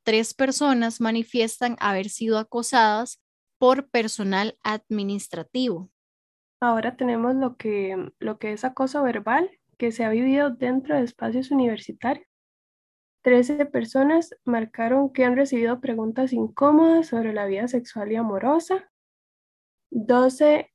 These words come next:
Speaker 2: personas, eh, dijeron recibir piropos o comentarios de índole sexual. De igual manera, doce personas, eh, han recibido lo que son insinuaciones o propuestas sexuales. Eh,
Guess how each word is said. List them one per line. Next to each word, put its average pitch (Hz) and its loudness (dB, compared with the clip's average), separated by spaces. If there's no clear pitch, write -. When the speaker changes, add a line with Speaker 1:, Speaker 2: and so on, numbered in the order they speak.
Speaker 2:
personas, 247 -2
eh, 202 -2
dijeron 226 2
recibir 220 -2
piropos 269 4
o 240 -10
comentarios 208 -6
de 208 -6
índole 208 -4
sexual. 285 0
De 226 0
igual 214 0
manera, 247 4
doce 233 0
personas, 262 0
eh, 214 2
han 226 0
recibido 240 2
lo 247 0
que 254 -2
son 220 -2
insinuaciones 247 2
o 214 -8
propuestas - -10
sexuales. 294 0
Eh, 220 2